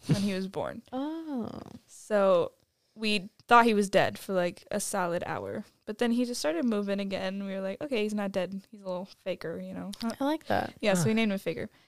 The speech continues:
Speaker 1: And then, you know, they slowly, like, died off. And Cece and Faker are the only remaining ones
Speaker 2: How old are
Speaker 1: from
Speaker 2: they?
Speaker 1: sixteen.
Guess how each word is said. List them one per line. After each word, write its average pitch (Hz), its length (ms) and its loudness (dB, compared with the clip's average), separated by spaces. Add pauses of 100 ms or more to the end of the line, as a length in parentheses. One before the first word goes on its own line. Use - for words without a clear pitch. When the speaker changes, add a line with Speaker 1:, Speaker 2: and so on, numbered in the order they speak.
(160)
Speaker 1:
And 226 180 2
then, 214 380 2 (440)
you 220 160 -4
know, 202 180 4
they 185 140 4
slowly, 180 360 0
like, 180 220 -4
died 160 220 -4
off. 90 360 -8 (240)
And 214 140 -4
Cece 220 340 2
and 220 100 0
Faker 190 280 0
are 185 40 0
the 185 120 -4
only 185 160 -4
remaining 180 460 -4
ones 175 300 -6
Speaker 2:
How 269 60 2
old 294 140 8
are 262 80 8
Speaker 1:
from 185 80 2
Speaker 2:
they? - 240 0 (460)
Speaker 1:
sixteen. 240 560 -12